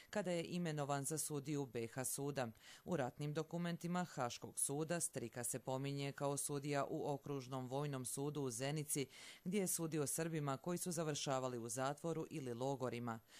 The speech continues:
U Republici Srpskoj preovladava mišljenje da će Strika suditi prema Sarajevskom ratnom testamentu,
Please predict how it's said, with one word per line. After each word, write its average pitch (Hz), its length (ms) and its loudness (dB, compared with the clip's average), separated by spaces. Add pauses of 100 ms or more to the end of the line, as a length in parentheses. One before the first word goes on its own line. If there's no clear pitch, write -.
(200)
U 180 120 0
Republici 143 560 0
Srpskoj 156 500 2
preovladava 131 680 0
mišljenje 127 600 -2
da 107 140 -6
će - 160 -8
Strika 135 440 0
suditi 160 480 0
prema 170 320 0
Sarajevskom 123 760 2
ratnom 120 440 -2
testamentu, 135 720 -2